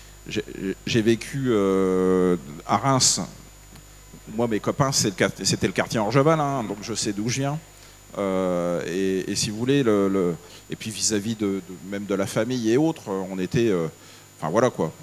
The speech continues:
Et on, on, on s'est même demandé si j'allais re-, pouvoir rester chez les Compagnons, euh, parce que je sais pas ce que je serais devenu sans, sans avoir croisé les Compagnons. Bon, puis j'ai fait un car-, un par-, un parcours, euh, euh, moi, je suis resté un peu plus longtemps, neuf ans sur le Tour de France, et puis j'ai pris une responsabilité d'une maison de Compagnons,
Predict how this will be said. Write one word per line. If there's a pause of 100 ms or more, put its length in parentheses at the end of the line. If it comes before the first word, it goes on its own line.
(180)
Et
on,
on,
on
s'est
même
demandé
si
j'allais
re-,
pouvoir
rester
chez
les
Compagnons,
euh,
parce
que (140)
je
sais
pas
ce
que
je
serais
devenu
sans,
sans
avoir
croisé
les
Compagnons. (640)
Bon,
puis
j'ai
fait
un
car-,
un
par-,
un
parcours,
euh, (440)
euh,
moi,
je
suis
resté
un
peu
plus
longtemps,
neuf
ans
sur
le
Tour
de
France,
et
puis
j'ai
pris
une
responsabilité
d'une
maison
de
Compagnons,